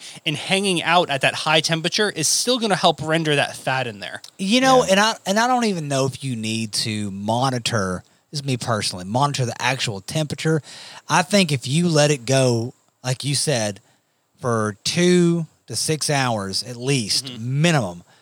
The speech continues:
Speaker 2: um, in between that time, ki-, take it wrapped in foil, take it wrapped in the butcher paper, lay in a cooler, stack towels on top of it, close that sucker up, don't open it. I think if you give it that appropriate time, it's gonna be good.
Speaker 1: Yeah,
Speaker 3: Yeah.
Speaker 1: and,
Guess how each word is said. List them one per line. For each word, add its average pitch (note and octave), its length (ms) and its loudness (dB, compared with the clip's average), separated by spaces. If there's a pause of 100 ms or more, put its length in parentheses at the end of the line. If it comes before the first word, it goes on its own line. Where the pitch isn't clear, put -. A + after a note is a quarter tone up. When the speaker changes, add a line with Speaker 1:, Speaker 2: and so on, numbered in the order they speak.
(280)
Speaker 2:
um, G#2+ 580 2
in D3 140 -2
between D3 200 0
that C#3+ 120 -4
time, A2+ 420 -2 (680)
ki-, D#3 240 -2 (180)
take D#3 240 2
it D#3+ 60 -2
wrapped C#3+ 340 2
in B2 80 -4
foil, F#3 440 4
take D3+ 240 -2
it C#3+ 60 -6
wrapped C3+ 440 0
in C3 200 -4
the A2 80 -2
butcher E3+ 340 4
paper, D3+ 480 0 (220)
lay C#3 240 2
in E3 100 2
a D#3 40 -4
cooler, D3+ 320 2
stack D#3+ 480 0
towels D#3 320 0
on D3 140 0
top C3+ 280 2
of B2+ 120 -2
it, C3 120 -8
close D#3+ 360 -2
that D#3+ 100 -4
sucker C3 340 -6
up, B2 180 -4
don't C3+ 220 -4
open B2 260 -4
it. G2 140 -10 (420)
I D3+ 40 -10
think F3 200 0
if E3+ 80 -2
you F3 60 -2
give F3 180 2
it E3 80 -2
that C#3+ 120 -2
appropriate C3 600 -4
time, C3 400 -2 (500)
it's D3+ 180 -4
gonna D3 200 0
be G#2 100 -10
good. D2 400 -14
Speaker 1:
Yeah, D3 200 -4
Speaker 3:
Yeah. E2+ 100 -2
Speaker 1:
and, D#2+ 100 -6